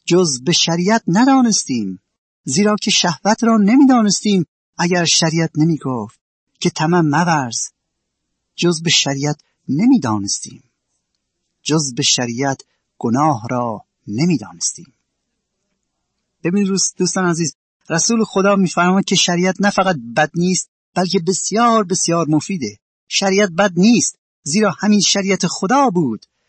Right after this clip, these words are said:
که به ما نشان داد گناهکاریم. همین امر به معروف و نهی از منکری که خدا عطا کرد، همین سبب شد که بدانیم که چه چیزهای مقبول پسند خداست، چه چیزهای خوبه و چه چیزهای مکروه و بده.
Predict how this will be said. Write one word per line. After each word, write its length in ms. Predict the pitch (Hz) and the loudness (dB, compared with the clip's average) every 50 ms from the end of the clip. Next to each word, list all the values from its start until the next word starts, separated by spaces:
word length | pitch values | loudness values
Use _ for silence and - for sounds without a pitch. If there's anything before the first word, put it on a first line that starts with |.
| _ _ _ | _ _ _
که 120 | 131 156 | -8 -4
به 100 | 151 165 | -2 0
ما 220 | 165 180 180 180 170 | 2 2 4 4 4
نشان 400 | 165 156 - - 170 180 180 170 | 4 2 2 2 2 2 2 2
داد 180 | 160 156 151 123 | 0 0 -2 -4
گناهکاریم. 800 | 101 135 156 156 135 - - - 151 165 156 131 107 101 98 - _ _ _ _ _ - | -4 -4 -4 -2 -4 -4 -4 -2 -2 -2 -2 -2 -4 -6 -8 -10 _ _ _ _ _ -2
همین 300 | - 233 240 233 202 - - _ | 0 2 2 2 0 -2 -6 _
امر 380 | 185 196 208 202 175 202 202 196 | -2 0 0 2 2 2 2 2
به 160 | 170 190 202 | 2 0 0
معروف 440 | 202 196 185 180 202 208 175 - - | 2 2 2 2 2 0 -2 -2 -2
و 120 | 190 190 | -2 0
نهی 280 | 190 190 185 185 190 196 | 0 0 0 0 0 0
از 180 | 185 170 165 190 | 0 0 0 0
منکری 380 | 196 196 175 - 196 196 196 | 0 0 0 0 -2 -2 -2
که 140 | - - 175 | -2 -4 -4
خدا 380 | - - - 190 180 196 190 - | -4 -4 -2 0 2 4 4 4
عطا 380 | 190 185 - 185 180 185 175 | 2 0 0 0 0 0 0
کرد، 440 | - - 220 285 294 262 214 190 - _ _ _ _ _ | -2 -2 0 0 2 2 0 -2 -4 _ _ _ _ _
همین 340 | - 240 262 294 269 254 240 | -4 0 2 4 4 4 4
سبب 360 | - - - 180 180 190 185 - | 2 0 -2 -2 0 0 0 0
شد 260 | - - 190 180 - | 0 0 0 -2 -2
که 100 | - 175 | -6 -10
بدانیم 580 | 151 151 160 262 240 254 226 214 208 202 185 | -8 -2 -2 0 2 2 2 2 2 2 0
که 140 | - - 190 | -2 -4 -2
چه 140 | - - 240 | -2 -2 -2
چیزهای 540 | - - 226 208 180 - 196 202 208 202 190 | 0 0 0 -2 -2 0 2 2 2 2 0
مقبول 600 | 180 180 170 170 - _ 277 285 285 269 247 240 | 0 -2 -2 -4 -4 _ 0 2 2 2 0 0
پسند 440 | - 202 190 - - 202 196 185 170 | 0 -2 -2 0 0 0 0 -2 -2
خداست، 580 | - - 185 180 196 196 196 185 160 - - _ _ _ _ _ _ | -2 -4 -2 0 2 2 2 2 0 -4 -8 _ _ _ _ _ _
چه 140 | - - 208 | -4 -2 -2
چیزهای 440 | - 214 202 160 - 185 180 170 | 0 0 0 0 0 0 0 -2
خوبه 560 | 147 - - 226 262 254 208 214 202 190 165 - _ _ _ _ _ - | -2 -2 0 0 0 2 2 2 0 0 -2 -4 _ _ _ _ _ -6
و 60 | 165 | -4
چه 160 | - - 190 | -2 -2 -2
چیزهای 580 | 165 - 190 185 165 - - 165 175 170 160 143 | -2 -2 -2 -2 -4 -4 -4 -4 -4 -4 -4 -4
مکروه 500 | 143 151 139 - - - 156 160 156 143 123 | -4 -6 -6 -6 -8 -8 -6 -6 -6 -4 -4
و 80 | 117 - 156 | -6 -4 -2
بده. 240 | 156 202 - 196 147 | -4 -4 -4 -4 -10